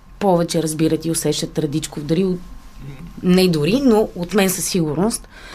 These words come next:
а, но и от нашите слушатели. Какво е онова нещо, което Радичков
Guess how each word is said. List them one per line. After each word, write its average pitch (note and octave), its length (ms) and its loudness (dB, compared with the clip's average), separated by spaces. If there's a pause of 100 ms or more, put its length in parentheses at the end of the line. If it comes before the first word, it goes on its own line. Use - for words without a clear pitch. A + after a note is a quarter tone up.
(280)
а, F3 440 2
но F3+ 180 -2
и - 20 -2
от D#3+ 160 -6
нашите D#3+ 360 -4
слушатели. D3+ 640 -2 (680)
Какво G#3 340 0
е E4+ 60 0
онова E4+ 260 4
нещо, D#4+ 300 0
което B3+ 560 0
Радичков G3+ 760 -2